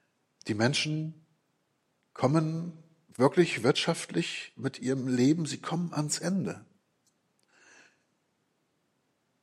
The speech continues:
Soziale Unruhen, Todesangst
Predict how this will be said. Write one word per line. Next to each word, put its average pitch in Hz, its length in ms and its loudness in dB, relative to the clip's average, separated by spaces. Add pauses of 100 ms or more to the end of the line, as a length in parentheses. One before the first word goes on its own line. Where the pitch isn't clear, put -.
(1800)
Soziale 156 460 8
Unruhen, 127 600 4
Todesangst 127 1000 2